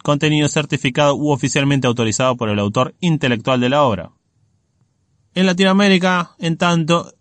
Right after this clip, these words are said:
en el año dos mil se estrena Dragon Ball G T. Tras la culminación del manga y de Dragon Ball Z,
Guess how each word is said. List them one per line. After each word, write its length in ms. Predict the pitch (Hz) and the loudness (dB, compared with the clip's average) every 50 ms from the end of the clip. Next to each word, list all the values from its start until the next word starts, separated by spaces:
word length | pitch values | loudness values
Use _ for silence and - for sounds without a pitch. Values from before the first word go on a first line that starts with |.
| _ _ _ | _ _ _
en 160 | - 175 170 | -6 -4 -2
el 120 | 170 160 160 | 0 0 0
año 200 | 160 160 160 160 | 0 0 0 0
dos 140 | 160 147 | 2 2
mil 240 | 156 170 170 170 165 | 2 2 2 2 0
se 100 | - - | 0 -2
estrena 400 | 160 - - 147 143 143 139 135 | -2 0 2 2 2 2 2 2
Dragon 320 | 131 131 131 135 135 131 127 | 0 0 0 0 0 0 0
Ball 180 | 127 135 131 | 0 0 0
G 160 | - - 151 | 0 -2 -2
T. 240 | 143 151 120 95 90 - _ _ _ _ _ - | 0 0 -2 -2 -4 -8 _ _ _ _ _ -10
Tras 180 | - 156 151 131 | -6 -4 -4 -2
la 100 | 131 131 | -4 -4
culminación 640 | 120 131 131 127 131 135 135 131 123 - - 147 143 | -2 -2 0 0 2 2 0 0 0 0 0 0 2
del 140 | 139 131 135 | 2 2 2
manga 320 | 147 156 151 143 135 127 | 2 0 0 0 0 0
y 60 | 120 | 0
de 80 | 120 113 | 0 0
Dragon 280 | 117 131 135 131 127 120 | 0 -2 0 0 2 2
Ball 120 | 123 123 123 | 2 0 0
Z, 380 | - 165 156 139 - 143 147 | -2 -2 -2 -2 -2 -4 -4